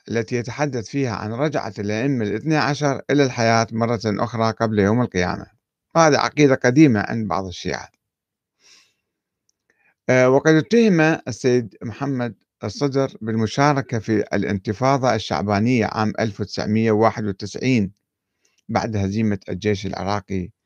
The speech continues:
في الكويت، آه، فاعتقل لفترة، ولكن سرعان ما أطلق النظام العراقي سراحه ليتفاوض معه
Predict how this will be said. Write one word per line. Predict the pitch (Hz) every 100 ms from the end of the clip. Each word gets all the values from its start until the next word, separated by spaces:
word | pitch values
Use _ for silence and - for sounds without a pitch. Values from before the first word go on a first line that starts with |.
| _ _ _ _
في | -
الكويت، | 110 131 131 92 - _ _ _ _ _ _ _ _ _ _ -
آه، | 127 123 123
فاعتقل | 151 - 196 190 175 147
لفترة، | 135 175 175 107 113 131 _ _ _ _ 120
ولكن | 139 143 139
سرعان | - 120 - 135 131
ما | 131 127 127 135 - _ _ _ _ -
أطلق | 139 - -
النظام | 92 92 101 101
العراقي | 98 - 107 120 123 107
سراحه | 101 90 - 85 78 - _ _ _ _ _ _ - - -
ليتفاوض | 139 147 147 139 165 185 160 131
معه | 143 117 135 120 120 120